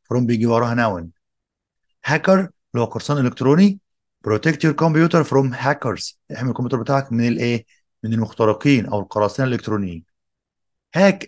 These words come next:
كاسم عملية قرصنة. Some important files have been stolen in a hack، يبقى أعرف إن هي اسم إمتى؟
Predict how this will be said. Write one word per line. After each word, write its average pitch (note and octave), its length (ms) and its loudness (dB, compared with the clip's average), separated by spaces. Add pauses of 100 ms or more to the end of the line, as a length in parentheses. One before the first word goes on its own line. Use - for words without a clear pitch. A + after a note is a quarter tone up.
كاسم D3 460 2 (360)
عملية B2 380 0
قرصنة. G#2 600 -2 (640)
Some C#3 400 2
important F3+ 560 4
files D3+ 520 0 (260)
have A2+ 200 2
been D3+ 260 -2
stolen D#3 380 2
in C#3+ 320 -2
a B2 120 -2
hack، B2 540 0 (240)
يبقى G#2+ 180 -2
أعرف B2 260 2
إن A#2+ 80 0
هي C3 220 0
اسم C#3 220 -4
إمتى؟ C#3 380 0